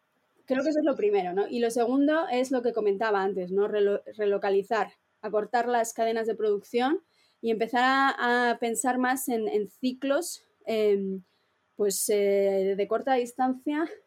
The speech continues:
eh, y también adecuar nuestra demanda, no solo a nuestras necesidades, sino también a, a lo que, eh, se puede producir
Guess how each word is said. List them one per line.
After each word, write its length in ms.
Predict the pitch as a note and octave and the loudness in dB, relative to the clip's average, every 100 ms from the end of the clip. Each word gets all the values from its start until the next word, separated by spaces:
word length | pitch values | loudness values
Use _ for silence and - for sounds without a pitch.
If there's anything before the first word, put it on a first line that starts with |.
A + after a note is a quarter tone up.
| _ | _
eh, 560 | A3 G#3 G3+ G3+ G3 G3 _ _ _ _ | -2 0 2 2 0 -4 _ _ _ _
y 120 | B3 | -4
también 600 | A#3 A3+ A3+ B3+ C#4+ - _ | -2 0 0 0 0 -4 _
adecuar 540 | A#3 A#3 A3 B3 B3+ | 0 0 0 0 0
nuestra 340 | C4 B3+ - B3 | 0 -4 -4 -2
demanda, 540 | A#3+ B3 C#4 C4 E4 G4+ _ - | 0 0 2 0 0 -4 _ -10
no 140 | A3 | -6
solo 160 | A#3+ B3+ | -2 0
a 40 | |
nuestras 300 | B3+ B3+ B3+ | 0 -2 -2
necesidades, 520 | B3+ B3+ A#3+ A#3 C#4 | -2 -2 -2 0 0
sino 220 | D#4+ B3+ | -2 -2
también 320 | G#3+ G3+ G3+ A#3 | -2 0 0 0
a, 100 | B3 | -4
a 180 | B3+ G#3+ | -4 -2
lo 180 | G3+ | -2
que, 320 | F#3+ G#3 G3 G3 _ _ _ | -2 -2 -2 -6 _ _ _
eh, 480 | G#3+ G#3 G3+ G3 G3 | -6 -2 0 2 0
se 160 | F#3+ G3+ | -2 -4
puede 200 | G#3 A3 | -2 -2
producir 640 | A#3+ A#3 G3+ B3 A#3+ D#4+ | 0 -2 -4 -2 -2 -4